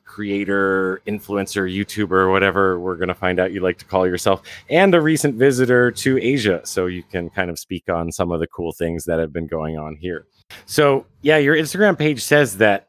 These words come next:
you're a content creator and social media influencer, but how do you define your career job? If someone asks, "Hey, what do you do for a living?" How do you,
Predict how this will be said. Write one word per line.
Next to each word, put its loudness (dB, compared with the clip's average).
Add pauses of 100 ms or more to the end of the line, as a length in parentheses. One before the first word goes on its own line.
you're 4
a 0
content 0
creator -4
and -10
social -2
media -2
influencer, -2
but 0
how 0
do -2
you 0
define 0
your 0
career -2
job? -2
If -8
someone 2
asks, 0
"Hey, -4
what -6
do -4
you -4
do -4
for -8
a -2
living?" -6
How -4
do -4
you, -8